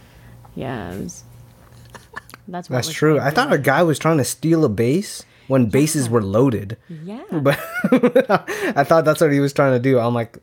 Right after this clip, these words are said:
Speaker 2: "Okay, maybe he was just trying to get ahead," but, you know.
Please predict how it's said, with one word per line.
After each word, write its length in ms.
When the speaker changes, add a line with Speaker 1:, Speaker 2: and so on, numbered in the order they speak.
Speaker 2:
"Okay, 200
maybe 260
he 60
was 100
just 180
trying 160
to 80
get 200
ahead," 340
but, 160
you 140
know. 200